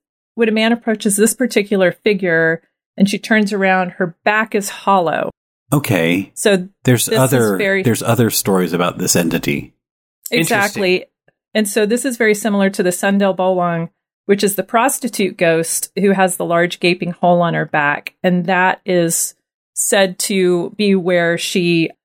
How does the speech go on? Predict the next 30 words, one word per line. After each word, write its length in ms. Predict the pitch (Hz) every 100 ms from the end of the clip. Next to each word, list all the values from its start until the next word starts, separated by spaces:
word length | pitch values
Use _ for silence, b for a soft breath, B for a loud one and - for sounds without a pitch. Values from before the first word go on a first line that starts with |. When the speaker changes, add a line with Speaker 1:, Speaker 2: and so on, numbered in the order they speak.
| _ _
Speaker 1:
died 600 | 220 180 185 185 185 180 - _ _ -
during 240 | 175 175
childbirth 600 | - 254 247 240 202 202
and 140 | 196 185
the 60 | 170
baby 380 | 190 180 180
came 260 | 175 180 170
out 200 | 156 -
her 240 | - 160 _ -
back. 580 | 165 180 - - - _ _ _ _ _ _ _ _ _ _ _ _ _
So 380 | - 311 294 277 B B
essentially, 520 | 330 392 381 359 311
like, 460 | 285 240 226 214 - _ - 196
she 440 | - 277 262 247
is 640 | - 208 202 196 196 185 - -
the 220 | 196 180
soul 280 | 180 285 285
of 80 | 277
a 60 | 254
woman 280 | 214 202 202
who 120 | 208
died 280 | 196 190 185
when 100 | 185
she 100 | 190
was 80 | 190
pregnant 580 | - 214 208 202 196 - 190
outside 280 | 185 190
of 60 | 175
marriage, 520 | 190 185 180 175 - -
and 580 | 180 175 170 170 170